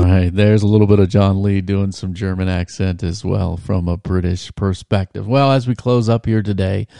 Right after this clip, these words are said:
I want to remind you guys, first two people to contact me at info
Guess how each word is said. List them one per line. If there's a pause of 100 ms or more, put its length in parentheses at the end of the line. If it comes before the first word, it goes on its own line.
(220)
I
want
to
remind
you
guys,
first
two
people
to
contact
me (540)
at
info